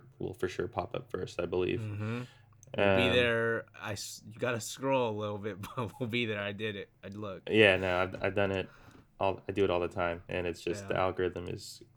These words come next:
Speaker 2: It's kinda just
Speaker 1: unpredictable.
Speaker 2: weird.
Speaker 1: Yeah, for real. You can find links to every, everywhere else we're available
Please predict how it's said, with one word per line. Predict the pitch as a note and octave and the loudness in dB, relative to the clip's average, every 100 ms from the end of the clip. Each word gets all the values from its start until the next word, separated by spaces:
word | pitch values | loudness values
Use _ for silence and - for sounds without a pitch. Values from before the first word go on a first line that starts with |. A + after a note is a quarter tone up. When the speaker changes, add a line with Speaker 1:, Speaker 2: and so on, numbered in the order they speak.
| _ - - | _ -20 -20
Speaker 2:
It's | - | -18
kinda | - - A#2 | -12 0 2
just | G#2+ | 4
Speaker 1:
unpredictable. | G2+ G2 F#2+ | 0 -2 -4
Speaker 2:
weird. | F#2 - _ _ _ _ _ - - - - - | -6 -8 _ _ _ _ _ -20 -20 -20 -20 -6
Speaker 1:
Yeah, | - F2+ G2 - | 0 0 -2 0
for | F#2+ | 2
real. | F2+ F2+ - | 4 0 -4
You | G#2+ | 2
can | C3 | 4
find | D3 D3 | 6 8
links | G#2+ G#2 - | 6 2 4
to | G2+ G2 F#2 - - _ | 6 8 6 2 -12 _
every, | G#2 G2+ G2+ | 2 4 4
everywhere | G#2+ A2+ G#2 | 6 8 8
else | G2 F#2+ | 8 6
we're | G2 | 4
available | F2+ F2+ F#2+ F#2+ F#2 | 4 4 4 2 0